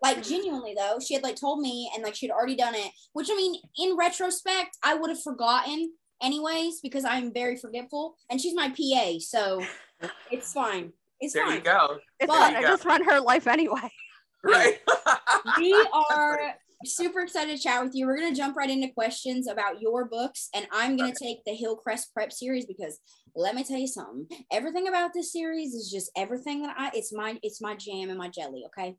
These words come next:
Speaker 1: It's like
Speaker 2: I
Speaker 1: everything.
Speaker 2: love it.
Speaker 1: Okay, so this is basically like Gossip Girl on steroids,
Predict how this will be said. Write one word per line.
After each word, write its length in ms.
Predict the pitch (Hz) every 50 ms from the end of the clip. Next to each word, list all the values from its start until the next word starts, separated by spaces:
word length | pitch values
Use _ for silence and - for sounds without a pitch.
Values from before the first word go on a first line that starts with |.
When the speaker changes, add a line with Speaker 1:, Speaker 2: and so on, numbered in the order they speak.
| _ _
Speaker 1:
It's 100 | _ -
like 140 | 214 - - -
Speaker 2:
I 40 |
Speaker 1:
everything. 180 | 208 - - -
Speaker 2:
love 240 | 269 415 440 440 294 -
it. 140 | - - - - _ _ _ _ _ _ - - _ _ - 330
Speaker 1:
Okay, 220 | 381 339 240 - - _ _ _ -
so 380 | - - 320 320 330 339 - -
this 180 | 233 302 381 -
is 100 | 554 494 311
basically 400 | 269 269 330 330 - - 302 302
like 160 | 294 254 220
Gossip 320 | 208 190 202 233 - 254 233
Girl 140 | 233 233 233
on 60 | 226
steroids, 460 | 233 - 185 170 165 165 170 - 247